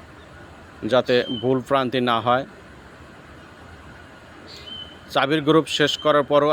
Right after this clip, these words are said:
আপনাদেরকে দেখাবো, আপনারা আরও এক দুইটা ভিডিও পাবেন, তারপর চাবির গ্রুপ শেষ দেখতে পাবেন। কারণ আমি যখন নিজে কাজ করি, নিজে ভিডিও করি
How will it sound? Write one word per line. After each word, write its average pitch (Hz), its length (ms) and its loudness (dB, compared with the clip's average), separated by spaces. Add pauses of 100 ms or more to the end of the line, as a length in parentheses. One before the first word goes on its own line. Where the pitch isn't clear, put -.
আপনাদেরকে 123 460 0
দেখাবো, 117 420 0 (800)
আপনারা 131 440 0 (160)
আরও 135 180 4
এক 151 140 2 (160)
দুইটা 135 320 4
ভিডিও 139 300 4
পাবেন, 120 340 4
তারপর 127 380 2
চাবির 120 320 0
গ্রুপ 120 240 -4 (140)
শেষ 123 180 0 (240)
দেখতে 123 240 0
পাবেন। 113 320 2 (1300)
কারণ 131 240 2
আমি 135 180 0
যখন 143 240 0 (120)
নিজে 147 240 2
কাজ 139 240 0 (140)
করি, 127 200 2
নিজে 127 340 2
ভিডিও 120 420 2
করি 127 260 0